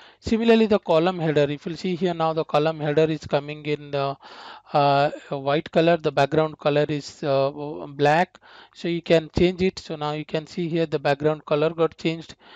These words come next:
And, uh, so outline also you can see here top only, so you'll be able to see on the top only. So this, uh, this kind of things you can see here, which we can change, uh,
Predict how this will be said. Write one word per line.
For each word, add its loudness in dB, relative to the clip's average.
And, 2
uh, 4
so -6
outline 2
also -6
you -4
can -4
see -4
here 0
top -4
only, -6
so -10
you'll -8
be -8
able -8
to -12
see -8
on -8
the -6
top -6
only. -8
So 0
this, -2
uh, -2
this -4
kind 2
of 2
things -8
you -8
can -6
see -4
here, 0
which -10
we -10
can -2
change, -6
uh, 2